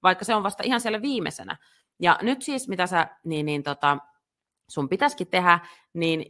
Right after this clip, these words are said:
ja mieti, että miten sä muuttaisit sitä sun sisältöä siitä semmoista tosi myyvästä, että hei, minulla on tällainen valmennus, että oletko kiinnostunut, tai minulla on tämmönen palvelu, ää, haluatko,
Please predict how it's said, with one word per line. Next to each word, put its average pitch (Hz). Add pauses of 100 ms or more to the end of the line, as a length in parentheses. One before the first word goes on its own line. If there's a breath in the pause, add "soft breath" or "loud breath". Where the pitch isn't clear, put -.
ja 170
mieti, 262
että 165
miten 254
sä 208
muuttaisit 202
sitä -
sun 156
sisältöä 170
siitä 147
semmoista 151
tosi 170
myyvästä, 185
että 151
hei, 208
minulla 196
on 160
tällainen 139
valmennus, 196
että 143 (340 soft breath)
oletko -
kiinnostunut, 226
tai 160
minulla 160
on 147
tämmönen 139
palvelu, 202 (360 soft breath)
ää, 143
haluatko, 156